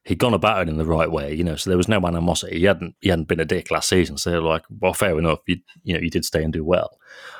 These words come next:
So if you, you know, if you get a move, you can go." Um, but there, there was also the element, although, like, what I've,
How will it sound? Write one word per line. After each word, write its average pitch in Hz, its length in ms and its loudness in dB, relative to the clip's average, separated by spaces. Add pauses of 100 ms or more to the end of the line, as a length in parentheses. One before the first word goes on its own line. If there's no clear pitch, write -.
So 82 320 2 (500)
if - 140 -2
you, 101 80 0
you 101 60 2
know, 85 80 2
if - 100 -2
you 90 60 4
get 95 120 2
a 82 40 2
move, 82 120 4
you 80 60 2
can - 160 0
go." 92 200 6 (460)
Um, 87 420 4 (1200)
but - 220 -4
there, 131 160 6 (580)
there 120 200 2
was 127 200 8
also 120 340 6
the 95 160 8
element, 87 420 4 (220)
although, 104 540 2
like, 98 240 -2
what 95 300 4 (160)
I've, - 80 -4